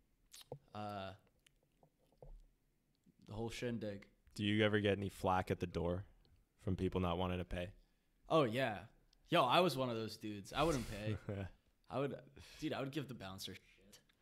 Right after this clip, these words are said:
Speaker 1: So I understand. Uh, yeah, there's always some great moments at the door. It's my, that's one of my favorite parts.
Speaker 2: Do you gotta pull up with your, uh, your varsity backpack, scare 'em off?
Speaker 1: Yo, dude, I, I,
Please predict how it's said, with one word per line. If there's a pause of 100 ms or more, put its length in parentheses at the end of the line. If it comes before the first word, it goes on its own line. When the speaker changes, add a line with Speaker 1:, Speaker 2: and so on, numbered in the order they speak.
(480)
Speaker 1:
So
I
understand. (580)
Uh, (1500)
yeah, (300)
there's
always
some
great
moments
at
the
door.
It's
my,
that's
one
of
my
favorite
parts. (600)
Speaker 2:
Do
you
gotta
pull
up
with
your,
uh, (400)
your
varsity
backpack, (440)
scare
'em
off? (340)
Speaker 1:
Yo,
dude,
I, (380)
I,